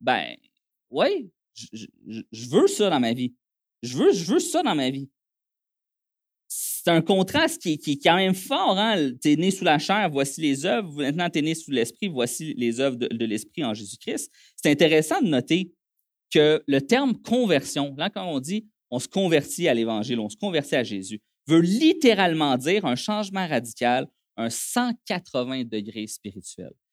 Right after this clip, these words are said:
Ce qui veut dire, je m'en allais dans cette direction-là, qui est la, le monde, ma vie normale,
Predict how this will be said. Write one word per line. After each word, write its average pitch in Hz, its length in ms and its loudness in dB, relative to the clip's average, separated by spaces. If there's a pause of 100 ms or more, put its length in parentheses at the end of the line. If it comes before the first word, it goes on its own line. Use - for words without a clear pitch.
(140)
Ce - 80 -12
qui 185 60 -4
veut 190 100 4
dire, 226 220 4
je 185 80 -2
m'en 208 100 4
allais 262 220 6
dans 208 120 0
cette 131 200 -2
direction-là, 135 680 -2
qui 127 200 -2
est - 20 2
la, 101 280 -4
le 90 520 -6
monde, 110 440 -2
ma 110 180 -4
vie 110 220 -10
normale, 107 800 -4